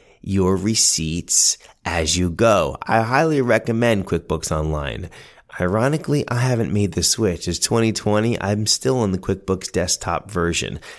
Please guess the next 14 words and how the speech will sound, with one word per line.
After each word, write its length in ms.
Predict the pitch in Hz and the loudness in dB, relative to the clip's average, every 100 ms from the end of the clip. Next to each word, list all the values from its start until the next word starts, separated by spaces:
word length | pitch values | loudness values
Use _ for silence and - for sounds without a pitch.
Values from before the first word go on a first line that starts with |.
| - | -2
but 100 | 101 | 2
I 60 | |
do 160 | 101 110 | 4 4
need 200 | 107 90 | 2 0
to 60 | 85 | -2
change, 360 | - 92 95 | 0 0 0
and 80 | - | 0
I 80 | 160 | -4
probably 400 | 160 147 139 113 | 0 0 2 2
will 260 | 104 104 | 4 2
in 80 | 90 | 2
two 140 | 82 87 | -2 -2
thousand 300 | 85 82 78 | 0 -2 -4
twenty-one. 500 | 78 78 71 - | -4 -4 -6 -8